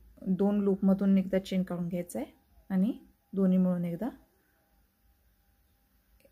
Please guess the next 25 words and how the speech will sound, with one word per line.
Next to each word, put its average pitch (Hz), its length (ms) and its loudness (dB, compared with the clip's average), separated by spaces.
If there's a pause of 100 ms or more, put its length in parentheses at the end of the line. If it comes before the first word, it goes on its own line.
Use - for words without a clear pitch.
(640)
अ, 190 180 2
जी 190 140 2
चेन 185 240 0
आहे 180 180 -2
बाहेर 185 240 -2
काढून 170 200 -6
घ्यायचं 170 260 -8
आहे, 190 60 2
म्हणजे 190 320 2 (320)
इथं 208 280 -2
डिक्रीज 185 380 2
करून 160 280 -6
घ्यायचं 151 300 -12
आहे - 280 -14
या 175 260 0 (280)
जॉईंटमध्ये. 160 540 -6 (540)
त्यानंतर 208 460 2
परत 214 340 2
आपल्याला 208 320 -2
प्रत्येकातून 202 760 -4
एक 190 200 0
एक 247 160 -4 (440)
डबल 190 260 4
क्रोशा 190 380 -4
करत 190 280 -6